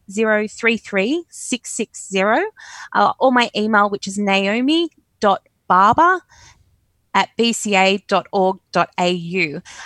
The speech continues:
Uh, but you should see things happening in the next couple of weeks, and, um, jump online and have a chat about your employment history or your, your plans or some of the strategies you use,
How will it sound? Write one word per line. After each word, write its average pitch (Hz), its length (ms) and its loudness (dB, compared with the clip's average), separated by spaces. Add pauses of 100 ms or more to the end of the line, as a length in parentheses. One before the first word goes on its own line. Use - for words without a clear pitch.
Uh, 180 260 4
but - 160 0
you 254 100 2
should 302 240 0
see 302 240 0
things 262 420 0
happening 208 380 -4
in 202 80 -2
the 196 60 -2
next - 300 -4
couple 240 240 -4
of 208 120 -4
weeks, 180 460 -2
and, 170 460 -6
um, 165 640 -6 (140)
jump 220 260 0
online 175 360 -2
and 170 100 -4
have 180 100 0
a 170 60 -6
chat - 240 -4
about 180 260 -2
your 175 200 -6
employment 180 560 -6 (100)
history 254 560 -2
or 185 180 0
your, 170 320 -4
your 170 160 -6
plans 240 540 -2
or 175 140 -2
some 190 160 -8
of 180 40 -10
the 175 60 -4
strategies 170 500 -4
you 190 140 -6
use, 185 480 -4